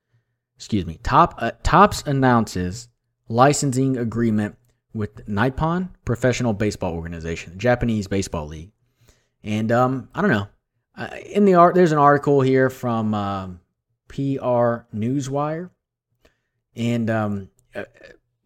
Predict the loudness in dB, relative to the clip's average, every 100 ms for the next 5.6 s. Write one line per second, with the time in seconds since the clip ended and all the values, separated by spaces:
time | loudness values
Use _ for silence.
0 | _ _ _ _ 4 4 4 -2 0 0
1 | 2 0 4 4 6 6 4 2 -2 0
2 | 0 2 2 0 -2 -12 _ _ -2 0
3 | 0 0 2 2 2 0 -12 _ _ _
4 | _ _ _ -2 -2 0 -2 -2 -2 0
5 | 2 0 0 -2 -4 -8